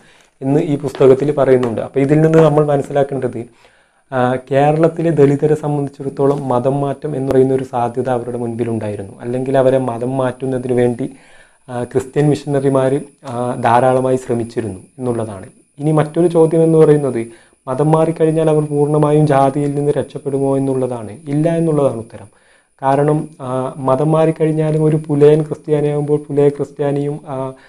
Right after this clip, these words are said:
നാടാര് ക്രിസ്ത്യാനിയാകുമ്പോൾ നാടാർ ക്രിസ്ത്യാനിയും ഒക്കെ ആയിട്ടേ മാറുന്നുള്ളൂ എന്ന് നമുക്കറിയാം. ഇന്നും ജാതി വ്യവസ്ഥിതി വളരെ കൃത്യമായിട്ട്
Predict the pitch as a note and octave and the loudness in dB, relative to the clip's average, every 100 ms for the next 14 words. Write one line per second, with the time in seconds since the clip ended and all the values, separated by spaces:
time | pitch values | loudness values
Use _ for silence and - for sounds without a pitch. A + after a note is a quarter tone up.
0 | _ - B2+ C#3 D3 D3+ D3+ C#3 D3 C#3+ | _ 0 4 4 4 2 -2 -4 -2 0
1 | C#3+ C#3+ C#3+ C#3 C3+ C3+ C#3+ - - D3 | 0 0 0 2 2 2 0 -4 -8 -2
2 | C#3 C#3+ C#3+ C#3+ C#3 C3+ C#3 C3+ C3 C3 | 0 0 -2 -2 0 0 -2 -2 0 0
3 | C3+ C3+ C3 C3+ C3+ B2+ B2 C3 B2 G#2+ | 0 -2 -2 -2 -4 -6 -6 -6 -6 -8
4 | - B2+ C3 C#3 C#3+ C#3 C3 B2+ C#3 C3+ | -10 -6 -2 0 -2 -2 -4 -2 -2 -2
5 | C3 - C3+ C3 B2+ B2+ C3+ C3+ - C3 | -2 -10 -10 -6 -4 -2 -4 -8 -10 -6
6 | C3 B2+ C3+ | -6 -6 -10